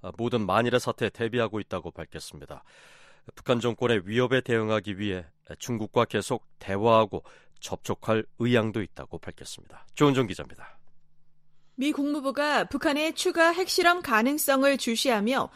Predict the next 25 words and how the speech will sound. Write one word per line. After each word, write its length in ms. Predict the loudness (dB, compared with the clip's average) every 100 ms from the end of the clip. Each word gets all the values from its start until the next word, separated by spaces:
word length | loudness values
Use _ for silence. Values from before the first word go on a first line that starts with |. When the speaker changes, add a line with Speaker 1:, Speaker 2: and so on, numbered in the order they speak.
| -20 -2
Speaker 2:
동맹과 680 | 2 4 4 4 2 2 0
다양한 480 | 0 2 2 2 0
조치를 420 | -2 0 2 2
강구하고 580 | 2 0 2 2 2 2
있다고 340 | 2 -2 0
밝혔습니다. 840 | -2 -2 -4 -4 -6 -6 -6 -6 -10 _ _ _ -2
국무부 400 | 0 2 2 2
대변인은 500 | 4 4 4 2 2
삼십 360 | 0 -2 -2
일 200 | -2 -4 -6 -20 -14 -6
북한의 500 | 0 4 6 4 2
칠 240 | 0 -2
차 200 | -2 -2
핵실험에 540 | -2 -4 -2 -2 -2
대해 460 | 0 0 0 -4 -6 -14 -16 -2
지금까지 600 | 2 4 4 0 0 -4
취하지 520 | 0 2 2 2 2
않았던 580 | 2 0 0 -2 0 2
대응이 380 | 2 2 0
포함된다는 960 | -2 -2 -2 0 0 2 0 0 -2 -6 -14 -20 -10
한국 460 | 0 2 4 2 2
윤석열 540 | 2 2 2 0 2
대통령의 640 | 2 2 2 2 2 0 -2
발언에 420 | -2 0 2 2
대한 400 | 0 -2 -4